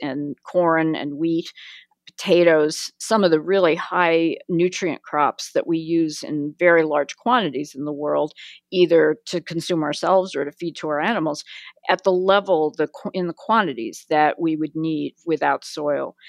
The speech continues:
Uh, these plants are adapted to soil. They evolved in soil, and then we continued to breed them in soil. And so that's what they need. And soil is, it's more than just water, which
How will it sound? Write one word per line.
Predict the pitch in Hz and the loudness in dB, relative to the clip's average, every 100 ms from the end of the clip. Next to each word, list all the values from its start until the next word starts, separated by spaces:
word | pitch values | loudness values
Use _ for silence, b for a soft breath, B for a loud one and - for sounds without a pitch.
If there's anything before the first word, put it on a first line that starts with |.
| B B B | B B B
Uh, | 165 147 143 | -2 -2 0
these | 185 180 | 0 0
plants | - 190 185 202 | -2 -2 -2 -2
are | 156 | -2
adapted | 151 151 160 - 190 | 2 2 2 -4 -10
to | 196 | -10
soil. | - 190 196 220 247 160 | -6 2 4 4 0 0
They | 160 | 0
evolved | 151 156 151 160 185 | 0 0 2 2 0
in | 185 180 | -4 -4
soil, | - 180 175 175 165 | -2 2 4 4 2
and | 156 | 0
then | 151 156 165 | -2 -4 -2
we | 180 | -2
continued | 180 175 156 180 170 160 - | -2 -8 -8 -4 -4 -4 -8
to | 156 | -16
breed | 139 160 190 160 | -8 -4 -4 -4
them | 139 143 101 | -6 -6 -8
in | - 147 143 151 | -10 -8 -8 -8
soil. | - 156 147 160 165 B B B - | -6 -2 0 0 -2 B B B -4
And | 180 | 0
so | - 180 185 160 175 | 4 6 4 2 4
that's | 180 - - - | 4 2 -8 -4
what | 175 185 185 | 2 2 4
they | 185 | 2
need. | 175 185 226 117 | 2 0 0 -2
And | 135 160 | -2 -4
soil | - 170 180 170 165 - | -2 2 4 4 0 -2
is, | 160 156 - 180 | -4 -4 -6 -4
it's | - 160 | -4 -4
more | 160 175 190 | 0 4 4
than | 170 151 156 | 2 -2 0
just | 156 160 - - - _ - | 0 0 -4 -14 -18 _ -4
water, | 160 170 165 147 170 | 4 6 6 2 -2
which | 143 139 - - | -4 -10 -10 -12